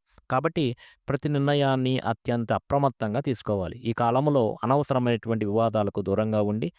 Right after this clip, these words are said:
కార్యాచరణ స్పష్టంగా నిర్వర్తించడమే ఉత్తమం. ఏలినాటి శని ప్రభావం ప్రారంభమైనప్పటి నుంచి దీన్ని మీ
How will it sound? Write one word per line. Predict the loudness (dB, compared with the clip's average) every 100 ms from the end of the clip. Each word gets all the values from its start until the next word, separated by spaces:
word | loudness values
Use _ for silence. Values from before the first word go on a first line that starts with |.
| -20 _ -6
కార్యాచరణ | -2 0 2 2 0 -2 -2 -4 -6
స్పష్టంగా | -8 -6 -6 -2 -2 0 0 -2 -4 _
నిర్వర్తించడమే | -2 0 0 0 -2 0 0 2 0 -2 _ -8
ఉత్తమం. | -6 -4 -6 -8 -14 -2
ఏలినాటి | 2 4 2 0
శని | -2 -2
ప్రభావం | 0 -2 -2 -2 -2
ప్రారంభమైనప్పటి | 0 2 2 2 2 2 0 0 -2 -4
నుంచి | -2 -2 -2 -6 -8 -10 -20 -18 -2
దీన్ని | 0 2
మీ | 2